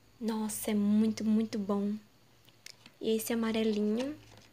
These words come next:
Parece suco de maracujá. Hum, que cheiro bom. Ai, não quer ficar em pé. Prontinho. Agora vou experimentar os sapatos.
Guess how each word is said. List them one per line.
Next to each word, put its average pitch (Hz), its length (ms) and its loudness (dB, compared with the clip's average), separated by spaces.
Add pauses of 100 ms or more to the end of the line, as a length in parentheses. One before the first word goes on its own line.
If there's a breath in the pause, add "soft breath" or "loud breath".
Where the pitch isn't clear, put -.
(340 loud breath)
Parece 269 360 0
suco 311 180 -2
de - 80 -6
maracujá. 277 760 0 (920 loud breath)
Hum, 320 460 -2 (200)
que 269 140 -12
cheiro 269 400 0 (140)
bom. 220 440 2 (2750 soft breath)
Ai, 226 220 -2
não 254 100 2
quer 262 160 0
ficar 277 260 0
em 262 80 2
pé. 208 300 -2 (400 loud breath)
Prontinho. 214 880 -2 (1000 loud breath)
Agora 226 520 2
vou 220 100 0
experimentar 233 640 2
os 247 140 0
sapatos. 285 1600 0